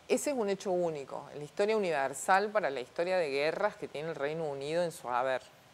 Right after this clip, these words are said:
Otro hecho único fue que para la Guerra de Malvinas, por primera vez en su larga historia de guerras, el Reino Unido embarcó mujeres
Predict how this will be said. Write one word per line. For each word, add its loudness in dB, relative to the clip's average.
Otro 2
hecho 2
único 2
fue -4
que 2
para 4
la 4
Guerra 4
de 2
Malvinas, 0
por 2
primera 2
vez 2
en -6
su -6
larga 4
historia -2
de -6
guerras, -2
el -10
Reino -4
Unido -2
embarcó 2
mujeres 0